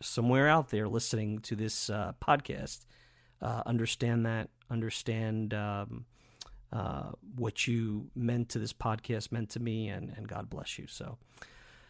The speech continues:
so sorry to end on somewhat of a solemn note, but, uh, I thought it was important to go out there and say that, because I do appreciate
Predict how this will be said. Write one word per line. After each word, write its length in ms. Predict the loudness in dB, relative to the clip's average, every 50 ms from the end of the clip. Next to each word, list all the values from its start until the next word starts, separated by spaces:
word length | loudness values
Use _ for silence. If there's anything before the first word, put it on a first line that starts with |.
| -20 _ -2
so 180 | 4 4 6
sorry 300 | 8 10 12 12 12 12
to 60 | 12
end 200 | 12 10 10 10
on 100 | 10 8
somewhat 260 | 8 6 6 6 8 6
of 60 | 6
a 60 | 4
solemn 360 | 4 6 6 6 6 6 6
note, 280 | 4 4 4 2 0 -2 _
but, 320 | 0 0 0 0 -2 0 0
uh, 220 | 2 2 2 0 0
I 80 | 0
thought 180 | 4 6 6 6
it 40 | 6
was 120 | 4 2
important 460 | 0 0 0 2 2 2 2 2 0
to 80 | -2 0
go 120 | 2 2
out 200 | 2 2 2 2
there 160 | 0 2 2
and 100 | 2 0
say 220 | 0 0 0 0 2
that, 260 | 2 2 0 0 -2
because 280 | -4 -2 -2 -2 0 0
I 80 | 0
do 160 | 2 2 2
appreciate 680 | 2 2 2 0 0 0 0 -2 -4 -4 -6 -8 -10